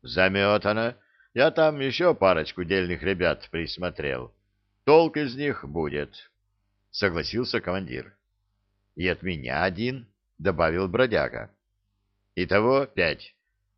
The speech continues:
Остальных передадим партизанам. Кстати, Шура, Зельц справки написал?»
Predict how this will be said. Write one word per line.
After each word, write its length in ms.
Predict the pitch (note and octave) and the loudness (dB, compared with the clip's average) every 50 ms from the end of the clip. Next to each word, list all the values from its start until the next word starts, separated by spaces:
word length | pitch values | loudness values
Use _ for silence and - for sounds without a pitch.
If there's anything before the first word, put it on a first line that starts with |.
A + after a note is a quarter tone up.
| _ _ _ | _ _ _
Остальных 680 | - G2+ F#2 - - G#2 G#2 A2 A#2+ C#3 D3+ D3 - - | 0 0 0 2 2 2 2 2 2 0 0 -2 -2 -2
передадим 540 | - G#2+ G#2 G#2+ G#2 G#2+ G#2 A#2+ B2 A#2 G2 | -2 0 0 2 0 0 -2 -4 -4 -2 0
партизанам. 800 | A2 G#2+ G2 - G#2+ G#2+ F#2 G#2 F#2+ D#2+ D2 C#2+ C#2 B1+ - - _ _ _ _ _ _ _ _ | 0 0 0 -2 -6 -2 0 2 2 2 0 -4 -8 -10 -14 -18 _ _ _ _ _ _ _ _
Кстати, 640 | - - - - - F#3+ E3+ C3+ - - D#2+ C#2+ C2+ | -14 -14 -6 2 4 4 4 4 0 -6 -6 -6 -6
Шура, 560 | - - - D#3+ C#3+ G#2 D2+ C2+ C2 A#1 - _ - | -6 -6 -4 -2 0 0 0 0 -2 -6 -10 _ -10
Зельц 600 | G2+ G2+ F2+ G2+ A#2+ A#2 A#2+ A#2+ G#2 - - - - | -8 -4 0 2 4 4 2 2 -4 -10 -14 -16 -16
справки 520 | - - _ - A#2 A2 - - - F#2+ | -18 -8 _ 2 4 4 4 2 -4 -8
написал?» 580 | F#2+ G2+ G2 A#2 A#2+ - F3 F3+ F3 E3 - - | -6 -6 -6 -6 -4 -2 -2 -2 -2 -4 -8 -16